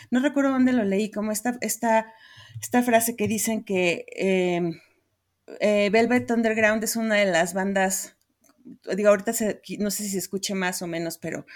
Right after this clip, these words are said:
eh, que en algún momento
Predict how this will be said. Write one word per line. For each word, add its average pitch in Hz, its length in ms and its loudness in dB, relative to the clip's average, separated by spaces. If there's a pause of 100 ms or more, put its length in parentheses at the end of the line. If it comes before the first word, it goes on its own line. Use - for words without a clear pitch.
(480)
eh, 160 640 -2
que 190 80 -2
en 202 100 2
algún 208 260 2
momento 220 680 0